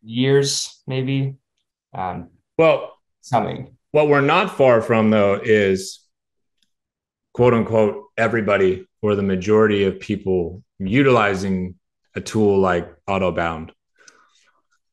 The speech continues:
Speaker 2: And, and what I don't know that people have figured out yet is what makes one person a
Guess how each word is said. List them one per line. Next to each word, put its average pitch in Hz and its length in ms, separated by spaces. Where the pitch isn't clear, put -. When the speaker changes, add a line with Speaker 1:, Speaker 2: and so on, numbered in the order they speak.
Speaker 2:
And, 117 280
and 110 360
what 123 200
I 120 80
don't 151 220
know 147 160
that 117 140
people 127 240
have 107 140
figured 107 240
out 113 180
yet 104 200
is 92 360
what 131 220
makes - 600
one 107 300
person 101 420
a 90 60